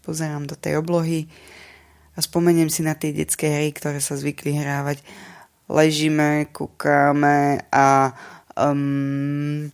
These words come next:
to vyzerá ako nahnevaný baranček a ten vedľa vyzerá ako letiaci drak a tamten vyzerá ako babička od susedov a také tie, hej.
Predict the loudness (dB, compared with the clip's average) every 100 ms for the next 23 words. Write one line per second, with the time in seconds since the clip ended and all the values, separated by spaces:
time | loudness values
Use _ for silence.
0 | -6 -6 _ _ -16 2 4 4 2 4
1 | 4 4 0 -2 0 0 -2 -2 -2 0
2 | 0 0 -2 -4 -2 -2 -4 -6 -6 -2
3 | 2 2 0 -2 -2 0 -2 -2 -2 0
4 | 0 0 -2 -2 0 0 0 -2 -4 -2
5 | -2 -4 -4 -4 -4 -6 -2 -2 -2 -6
6 | -10 -20 -20 -20 -20 -20 -20 -4 0 2
7 | 0 0 0 0 0 -2 -2 -4 -2 0
8 | 0 0 -2 -4 -4 0 0 0 -2 -2
9 | 0 0 0 -4 -4 -4 -2 -2 -4 -8
10 | -20 -14 0 2 2 -4 -4 -4 -2 -6
11 | -6 -4 -4 -4 -4